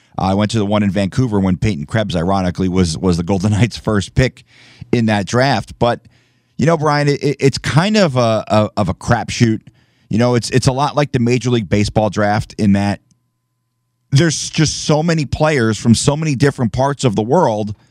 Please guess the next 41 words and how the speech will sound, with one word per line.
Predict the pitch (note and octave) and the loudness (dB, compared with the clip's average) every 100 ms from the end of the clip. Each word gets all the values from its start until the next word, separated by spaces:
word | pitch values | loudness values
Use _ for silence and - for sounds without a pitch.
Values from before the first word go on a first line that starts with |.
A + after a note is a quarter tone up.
| _ _ _ | _ _ _
that | - D3+ | -2 -2
it's | D3 D3 | 0 -2
impossible | B2+ - D#3 D#3+ - B2+ B2+ | -2 0 2 2 2 2 0
to, | A#2+ A2+ | -2 -4
to | G2 G2+ - | -4 -2 0
nail | B2 B2 A#2+ | 2 2 2
it | G2+ | 2
down | A2+ | 0
to | G#2+ | 0
a | F#2+ | -2
perfect | - G#2+ - - | -2 -4 -4 -4
science. | - F#2+ D#2+ - - _ _ _ _ - | -2 -2 -2 -6 -12 _ _ _ _ -4
Like, | A2+ | -2
I | B2 C3 | 0 0
think | - G#3 - - | 0 0 -2 -4
after | C3 C#3+ - D#3+ | 0 0 0 -2
the | B2 | 0
first | A2+ B2 B2+ B2 | -2 -2 -2 -2
round, | G2+ G#2+ A2 A2+ A#2 - _ - | -2 0 0 0 -4 -10 _ -14
a | - | -4
lot | A2 C#3 D3+ | 0 0 0
of | |
times | - B2 C3+ B2 | 0 0 2 0
it | A2+ | 0
just | B2 A#2 | -2 -2
becomes, | C#3 - A2+ A#2 A2+ - | -2 0 0 0 -2 -2
it | A#2 | -2
just | G#2 A#2+ | -2 -2
becomes | C3 - A#2 G#2 | -4 -2 0 0
a, | A2+ - | -2 0
a, | A2+ - | -2 0
a | |
matter | A#2+ A#2 B2 B2+ | 0 2 2 0
of, | A#2 G#2 G#2 G#2 - - _ _ _ _ | 0 2 2 0 -6 -16 _ _ _ _
does | C3+ D3+ | 0 2
this | D#3 D3+ | 0 -2
player | - D#3 C3+ B2+ | 0 0 2 0
fit | - D3+ - | 0 -2 0
within | C3+ A#2 B2+ | -2 0 0
our | C3+ | 2
system? | C3 - G#2 - A2+ | 0 0 0 0 0